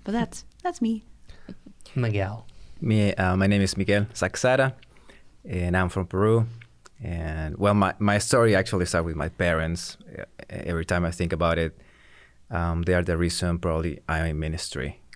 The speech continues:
Speaker 3: And they taught me how to, how they do ministry. I learned from them. And,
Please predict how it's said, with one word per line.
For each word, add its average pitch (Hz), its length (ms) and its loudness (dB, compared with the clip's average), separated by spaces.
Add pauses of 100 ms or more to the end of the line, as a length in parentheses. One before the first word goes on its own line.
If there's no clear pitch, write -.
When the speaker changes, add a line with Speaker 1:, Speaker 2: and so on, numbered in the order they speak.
Speaker 3:
And 85 280 -4
they 85 100 -2
taught 95 260 2
me 80 120 0
how 82 160 -2
to, 80 320 -6 (500)
how 101 160 0
they 110 100 6
do 147 160 6
ministry. 117 500 4
I 87 120 4
learned 98 320 4
from 87 240 0
them. 87 420 2 (640)
And, 85 680 2